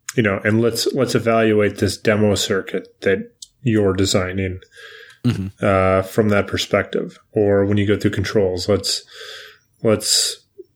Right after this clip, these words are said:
Speaker 1: let's validate this model of a control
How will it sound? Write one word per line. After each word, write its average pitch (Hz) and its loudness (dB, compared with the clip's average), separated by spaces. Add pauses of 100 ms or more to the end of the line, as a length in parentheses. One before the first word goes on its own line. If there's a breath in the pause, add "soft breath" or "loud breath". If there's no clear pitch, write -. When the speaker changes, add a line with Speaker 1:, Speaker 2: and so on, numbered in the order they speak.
(120)
Speaker 1:
let's 113 0
validate 110 0
this 107 -2
model 104 2
of - -18
a 117 2
control 101 0